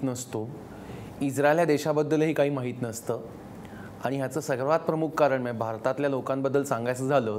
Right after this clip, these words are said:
तर, आपल्या जग-, आपल्या पूर्ण आयुष्यामध्ये भारतीय लोकांनी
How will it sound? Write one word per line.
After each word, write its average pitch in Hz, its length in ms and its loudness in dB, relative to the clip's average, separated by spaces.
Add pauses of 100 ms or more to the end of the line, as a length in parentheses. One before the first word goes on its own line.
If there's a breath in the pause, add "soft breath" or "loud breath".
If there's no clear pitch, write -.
तर, - 60 0 (100)
आपल्या 123 340 8
जग-, 120 520 4
आपल्या 131 380 6
पूर्ण 135 280 0
आयुष्यामध्ये 139 580 2
भारतीय 113 360 2
लोकांनी 131 460 2